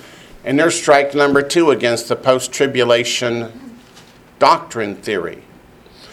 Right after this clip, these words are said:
which says that God will leave all his children in the tribulation period so they can pour out his wrath on them. Does God pour out his wrath on the righteous with the wicked? No.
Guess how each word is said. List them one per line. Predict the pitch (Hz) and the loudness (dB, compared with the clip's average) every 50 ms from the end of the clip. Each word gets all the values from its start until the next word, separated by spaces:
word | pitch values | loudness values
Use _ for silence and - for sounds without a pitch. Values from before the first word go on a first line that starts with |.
| - - - - - | -20 -20 -20 -8 -2
which | - 127 123 | 0 0 0
says | - - - 135 131 127 131 | 2 2 4 4 2 2 0
that | - 127 | -2 -2
God | 110 104 127 127 143 156 165 147 | 0 2 4 4 4 4 2 0
will | 135 135 131 117 | 0 0 0 2
leave | 117 131 151 156 147 117 | 2 2 2 2 2 4
all | 127 120 123 123 | 4 4 4 2
his | 123 123 120 113 - | 2 0 -2 -4 -4
children | - - - 156 160 160 147 127 120 113 107 104 104 - - | -4 -2 2 2 2 2 2 2 2 2 2 0 -4 -6 -4
in | 131 123 123 113 | -4 -2 0 0
the | 113 | 0
tribulation | 113 - - 156 147 131 131 123 123 131 147 160 143 - - 127 113 | 0 0 0 0 2 2 2 4 4 4 4 2 0 -2 -4 -4 -6
period | - - 123 123 120 113 113 | -4 -2 0 0 0 0 0
so | - - 123 | -2 -2 0
they | 123 131 147 | 0 0 0
can | 143 131 117 113 | 0 -2 -2 0
pour | - - 127 127 | 4 4 6 6
out | 135 139 | 6 4
his | 143 139 143 | 2 -2 0
wrath | 139 143 - 160 160 - - | 0 0 2 0 0 -2 -2
on | 131 117 107 101 92 | 0 0 0 -2 -4
them. | - 85 76 - - - - _ _ _ _ - _ _ _ _ _ _ - - - - - - - - - _ _ - | -6 -6 -6 -8 -12 -20 -20 _ _ _ _ -20 _ _ _ _ _ _ -20 -20 -20 -20 -20 -20 -20 -20 -20 _ _ -2
Does | 107 110 110 | -2 -2 0
God | - 120 123 135 139 135 - | 2 4 4 4 4 2 2
pour | - 151 143 | 4 4 4
out | 131 131 123 | 4 4 2
his | 120 110 - - | 0 -2 0 2
wrath | 120 120 127 131 127 - | 2 2 2 2 0 0
on | 127 123 | 0 0
the | 117 110 | 0 0
righteous | 107 101 104 101 113 113 - - 127 120 117 - - - - - - - - | 0 0 0 0 0 -2 -4 -6 -6 -4 -4 -6 -8 -10 -12 -14 -18 -10 -4
with | 95 113 110 - | -4 -4 -2 -4
the | 107 | -6
wicked? | 104 95 104 117 117 - - 139 135 - - - | -4 -2 -2 -4 -2 -4 -6 -6 -6 -6 -10 -12
No. | - 135 127 117 104 90 82 | -8 -6 -4 -4 -4 -6 -8